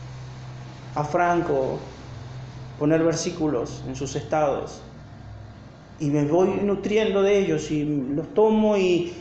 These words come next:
y los quiero tomar no como un estado, sino como una palabra que Dios me permite leer. Algunas me bendicen tanto.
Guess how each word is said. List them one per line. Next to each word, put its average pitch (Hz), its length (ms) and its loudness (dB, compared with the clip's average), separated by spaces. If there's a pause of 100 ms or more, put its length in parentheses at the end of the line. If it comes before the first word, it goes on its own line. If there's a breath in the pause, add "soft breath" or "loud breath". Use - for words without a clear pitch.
(140 loud breath)
y 175 80 4
los 185 160 6
quiero 240 240 4
tomar 220 240 4
no 311 120 6
como 240 200 4
un 254 80 4
estado, 262 360 2
sino 226 240 0
como 226 180 0
una 226 140 4
palabra 220 440 6
que 208 100 2
Dios 226 500 0 (1000 loud breath)
me 202 120 4
permite 233 560 6
leer. 220 520 4 (1600)
Algunas 185 420 2
me 175 80 2
bendicen 190 520 0
tanto. 208 380 -8